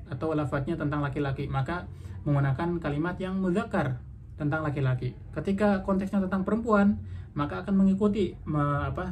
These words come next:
berubah menjadi konteks yang perempuan. Seperti mukminun itu kan buat laki-laki. Kalau buat perempuan, mukminat, mukminatun, kan seperti itu kan, ada tambahan ta marbutoh.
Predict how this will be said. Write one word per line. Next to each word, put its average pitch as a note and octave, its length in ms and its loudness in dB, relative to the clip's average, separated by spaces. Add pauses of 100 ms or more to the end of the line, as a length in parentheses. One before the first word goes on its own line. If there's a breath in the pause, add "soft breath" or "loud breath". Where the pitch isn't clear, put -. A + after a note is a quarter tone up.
(160)
berubah D3+ 320 2
menjadi D3 320 2
konteks C#3+ 240 -2
yang E3+ 160 0
perempuan. E3 480 0 (480 loud breath)
Seperti D#3 640 0
mukminun G3+ 800 8 (640 loud breath)
itu F3+ 240 0
kan A3 400 0
buat D#3+ 240 0
laki-laki. D#3+ 560 0 (320)
Kalau E3+ 400 4
buat D#3+ 160 2
perempuan, G3 640 2
mukminat, E3 880 2
mukminatun, E3 800 0
kan F#3+ 160 0
seperti D#3 240 0
itu C#3 80 0
kan, C#3+ 240 0
ada C#3+ 160 -2
tambahan C#3 320 0
ta D3+ 80 -6
marbutoh. B2+ 400 0